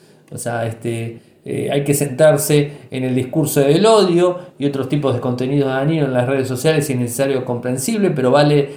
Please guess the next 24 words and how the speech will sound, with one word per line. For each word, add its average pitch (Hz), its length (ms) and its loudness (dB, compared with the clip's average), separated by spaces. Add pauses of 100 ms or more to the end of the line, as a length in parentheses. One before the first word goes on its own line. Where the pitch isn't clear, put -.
(140)
la 123 160 2
pena 156 220 2
recordar 143 520 2
que 131 80 0
la 127 120 4
gran 147 180 2
mayoría 143 400 2
de 143 80 4
esos 139 240 -2
miles 143 300 2
de 131 60 -4
millones 135 380 -2
de 127 120 -4
conversaciones 127 580 -4
son 127 160 -4
positivas. 185 880 -2 (1200)
Eh, 113 340 -6
miren 160 380 2
lo 147 120 4
que 131 60 2
sucedió 139 420 2
con 135 80 2
la 127 120 4
pandemia 170 760 2